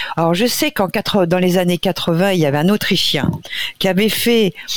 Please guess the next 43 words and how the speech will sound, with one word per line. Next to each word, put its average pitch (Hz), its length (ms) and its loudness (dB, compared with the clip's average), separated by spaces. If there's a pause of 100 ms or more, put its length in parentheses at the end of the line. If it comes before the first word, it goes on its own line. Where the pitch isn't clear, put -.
une 185 160 6
étude 196 320 0
et 185 80 4
on 156 80 2
lui 156 120 4
a 156 60 2
confisqué 208 540 0
ses, 131 340 0
ses 139 280 0
ordinateurs. 147 680 0 (220)
Et 165 60 4
ça, 254 180 0
moi, 190 120 4
j'aimerais 147 280 2
bien 214 180 2
que 233 120 -2
quelqu'un 180 400 -2
le 165 120 4
vérifie. 143 640 0 (500)
Parce 190 200 -2
qu'ils 208 220 2
avaient 185 200 4
mis 226 140 6
du 190 120 4
lait 196 300 4 (160)
dans 143 240 0
un 139 60 0
four 233 240 2
à 185 60 2
micro-ondes, 156 540 2
mais 151 100 4
je 160 120 2
ne 175 60 4
peux 202 140 0
pas 277 300 0
vous 160 280 2
authentifier 202 720 0 (240)
ce - 80 -4
que 180 100 0
je 160 120 0
vais 220 80 4
vous 170 140 2
dire. 147 300 0